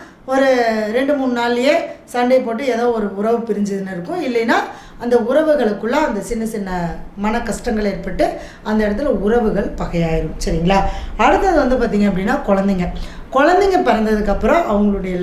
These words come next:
லைஃப்ல ஒரு முன்னேற்றம் இல்லாத ஒரு தன்மையை கொடுக்கும். அதே மாதிரி பணம், பணம் அப்படிங்கிறது வந்து பாத்தீங்க அப்படின்னா ஒரு போராட்டமா தான் இருக்கும்.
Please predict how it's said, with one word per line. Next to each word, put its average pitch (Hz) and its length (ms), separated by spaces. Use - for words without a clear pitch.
லைஃப்ல 254 420
ஒரு 196 100
முன்னேற்றம் 240 840
இல்லாத 180 440
ஒரு 240 280
தன்மையை 170 520
கொடுக்கும். 170 480
அதே 254 240
மாதிரி 240 320
பணம், 175 320
பணம் 349 460
அப்படிங்கிறது 220 440
வந்து 190 200
பாத்தீங்க 180 280
அப்படின்னா 175 260
ஒரு 214 120
போராட்டமா 269 560
தான் 196 180
இருக்கும். 175 320